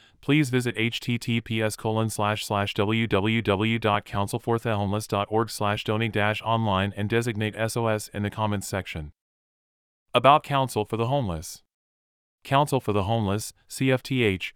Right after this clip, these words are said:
is a nonprofit organization dedicated to preventing and ending homelessness in Clark County by providing community leadership,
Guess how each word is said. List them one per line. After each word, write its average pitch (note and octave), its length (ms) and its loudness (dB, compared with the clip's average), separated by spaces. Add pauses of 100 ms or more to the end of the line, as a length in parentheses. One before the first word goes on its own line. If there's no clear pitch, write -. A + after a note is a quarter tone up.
(140)
is A2 140 -2
a G#2+ 60 4
nonprofit C3 560 4
organization G#2+ 680 0
dedicated A2+ 540 2
to - 60 -6
preventing G#2 460 0
and G2 120 -4
ending A2+ 260 0
homelessness A2 580 -2
in G2 120 -4
Clark A#2 260 2
County G#2 340 0
by G2+ 200 2
providing G#2 420 0
community A2 400 0
leadership, G#2+ 540 -2